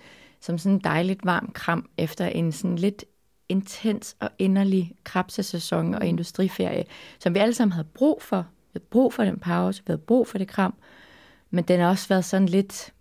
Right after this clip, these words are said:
Speaker 1: bobleagtigt, eller sådan lidt intens tit for mig.
Speaker 2: Lidt følsom også.
Speaker 1: Ja, og lidt
Speaker 2: Mm.
Speaker 1: følsom, ikke? Så, øh, nu her, i sådan, når vi træder ind i løvens sæson, så føler jeg sådan, at vi alle sammen er blevet lunet godt op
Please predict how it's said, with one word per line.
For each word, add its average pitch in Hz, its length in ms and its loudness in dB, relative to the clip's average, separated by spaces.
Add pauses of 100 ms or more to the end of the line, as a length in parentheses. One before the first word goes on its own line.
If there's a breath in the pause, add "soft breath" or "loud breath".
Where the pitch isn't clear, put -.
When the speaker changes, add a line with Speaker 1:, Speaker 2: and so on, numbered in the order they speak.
(220)
Speaker 1:
bobleagtigt, 202 720 0
eller - 160 -8
sådan 165 200 -6
lidt 156 160 -2
intens - 640 -6
tit - 260 -2
for - 180 -4
mig. 135 240 -2 (100)
Speaker 2:
Lidt 185 160 -10
følsom 233 460 -6
også. - 320 -12
Speaker 1:
Ja, 196 200 4
og 202 80 4
lidt 185 180 0
Speaker 2:
Mm. - 60 -2
Speaker 1:
følsom, 190 480 2
ikke? 247 140 2 (800 loud breath)
Så, - 180 -2
øh, 185 460 4
nu 254 160 8
her, 208 460 4
i 196 120 -2
sådan, 170 420 0
når 185 120 0
vi 175 80 -2
træder 175 280 -4
ind 220 200 0
i 208 80 0
løvens 185 320 2
sæson, 180 340 -2
så 214 100 -6
føler - 300 -4
jeg 175 120 -6
sådan, 175 120 -6
at 160 80 -8
vi 180 60 -4
alle 185 200 -2
sammen 180 260 -2
er 156 40 -4
blevet 156 340 -4
lunet 160 400 -4
godt 156 240 -10
op - 260 -4